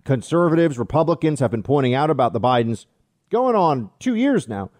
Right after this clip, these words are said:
You can prove this, but it's not really a story." How is this not a story? That's absurd. I mean, that's so stupid and so dishonest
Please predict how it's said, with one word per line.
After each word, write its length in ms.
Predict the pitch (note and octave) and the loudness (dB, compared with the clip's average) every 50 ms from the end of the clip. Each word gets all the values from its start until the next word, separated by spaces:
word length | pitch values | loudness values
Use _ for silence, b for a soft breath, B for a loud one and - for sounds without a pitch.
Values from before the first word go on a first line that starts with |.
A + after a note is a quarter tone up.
| _ _ | _ _
You 160 | - F3+ G#3+ | -4 -2 -2
can 220 | - - F3+ D#3+ C3 | 0 0 0 -2 -2
prove 640 | - - - B3+ D4 D#4+ F4 F4+ E4+ D4+ A3+ D3 | -6 -8 -4 0 2 4 6 6 4 2 0 0
this, 600 | A#2 A#2+ G2+ F2+ E2+ - - - - - - - _ _ _ _ _ _ _ _ _ _ _ _ _ _ _ _ _ _ _ _ | 0 0 0 0 -4 -8 -14 -18 -20 -20 -20 -20 _ _ _ _ _ _ _ _ _ _ _ _ _ _ _ _ _ _ _ _
but 160 | - E3+ E3+ D#3 | 0 2 2 4
it's 180 | D3+ A#2 - | 2 0 -2
not 320 | C#3+ C#3 C#3 B2+ B2 - A2 | -2 0 0 0 -2 -2 -4
really 280 | G#2+ G#2 F#2+ F#2 F2+ | -4 -2 -2 -2 -4
a 60 | E2 | -6
story." 600 | - - - - - - G1+ G1+ - - - - _ _ _ _ _ _ _ _ _ _ _ _ _ _ _ _ _ _ _ _ _ _ _ _ _ _ _ | -10 -14 -14 -12 -12 -10 -10 -10 -14 -16 -20 -20 _ _ _ _ _ _ _ _ _ _ _ _ _ _ _ _ _ _ _ _ _ _ _ _ _ _ _
How 680 | - B2+ C3 C#3 C#3+ D3 D3 D3+ D3+ D3 D3 D3 - _ _ _ _ _ _ | -4 -2 0 2 2 2 2 2 2 0 -2 -4 -10 _ _ _ _ _ _
is 300 | - A2+ G#2+ F2 E2 E2+ | -4 -4 -4 -4 -6 -4
this 580 | F2+ A2+ A2 G#2 G2 F2+ - - - - - _ _ _ _ _ - | 0 0 2 2 2 0 -4 -10 -20 -20 -20 _ _ _ _ _ -12
not 320 | G2 F#2+ F#2+ F2+ E2 E2 | -8 -6 -6 -6 -6 -8
a 40 | D#2+ | -12
story? 520 | - - - - E2 - - - - - _ _ _ _ _ _ _ _ _ | -16 -20 -18 -18 -18 -18 -20 -20 -20 -20 _ _ _ _ _ _ _ _ _
That's 300 | - A#2+ A#2 - - - | -6 -4 -4 -4 -6 -8
absurd. 540 | F#2+ E2 - - C4 C4 F#3+ A#2 - - - _ _ _ _ _ _ _ _ _ _ - | -10 -10 -4 0 2 2 2 2 0 -4 -8 _ _ _ _ _ _ _ _ _ _ -6
I 60 | A#2+ | -2
mean, 160 | B2 B2+ B2 | 0 0 2
that's 240 | B2+ D3 D3+ - - | 2 0 0 -2 -4
so 460 | - - - F3+ F#3 G3 F#3+ F#3 F3+ | -8 -4 0 2 4 4 4 4 4
stupid 580 | E3 - - - - G#3 G3+ - - A#2+ A2 G#2+ | 2 0 -4 -2 2 2 2 4 4 2 2 2
and 140 | A2+ A2+ - | 2 0 0
so 180 | - C#3 B2+ | 2 2 2
dishonest 680 | A2+ A2+ B2 A2+ - D3 D3 D3+ C#3+ B2 G#2+ G#2+ - - | 2 2 0 0 0 0 0 2 2 0 0 -2 -4 -6